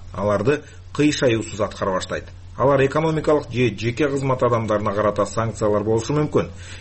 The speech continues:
Мисалы, күч түзүмдөр менен башкы прокуратуранын жетекчилеринин адам укугун бузууга аралашканын далилдеп, аларды санкциялык тизмеге киргизсе болот. Соңку мезгилде дүйнөдө ушундай усулдар колдонулуп жатканын көрүүдөбүз.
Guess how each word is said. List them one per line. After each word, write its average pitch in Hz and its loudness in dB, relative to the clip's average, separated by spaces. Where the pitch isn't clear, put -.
Мисалы, 143 4
күч 135 -2
түзүмдөр 135 0
менен 120 0
башкы 113 -2
прокуратуранын 123 2
жетекчилеринин 113 0
адам 123 2
укугун 120 0
бузууга 107 2
аралашканын 110 0
далилдеп, 123 2
аларды 110 0
санкциялык 139 0
тизмеге 120 0
киргизсе 107 -2
болот. 147 2
Соңку 139 0
мезгилде 127 2
дүйнөдө 120 0
ушундай 113 2
усулдар 123 -2
колдонулуп 113 0
жатканын 107 0
көрүүдөбүз. 123 2